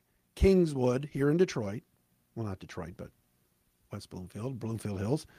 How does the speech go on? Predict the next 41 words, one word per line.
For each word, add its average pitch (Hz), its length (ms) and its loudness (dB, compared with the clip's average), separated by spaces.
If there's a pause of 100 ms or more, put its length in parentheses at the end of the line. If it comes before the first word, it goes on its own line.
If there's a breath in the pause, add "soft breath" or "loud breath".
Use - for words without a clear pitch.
(420 soft breath)
Chris 214 260 12
Smith, 190 500 10 (520)
the 139 100 8
defensive 180 400 12
tackle 165 380 12
from 139 180 4
Notre 117 240 8
Dame. 104 320 -4 (1040)
Good 180 240 12
player, 202 440 12
six - 380 2
one, 202 460 12 (240)
you 180 120 -4
know, 123 120 -2
not 165 260 6
huge 208 720 4 (360)
per 175 180 10
se, 156 480 8 (500)
but 135 300 6
started 175 380 10
his 208 180 4
career 202 300 10
at 175 60 6
Harvard. 180 380 10
He 151 60 2
was 101 140 -4
all 165 220 8
Ivy 170 340 8
League. 170 340 6 (440)
Got 220 160 6
a - 60 2
chance 226 380 2
for 190 160 6
his 170 140 6
fifth 175 280 4
year 117 360 -6
to 131 100 -6
transfer 160 480 4
to 185 80 12
Notre 160 300 12
Dame 104 360 0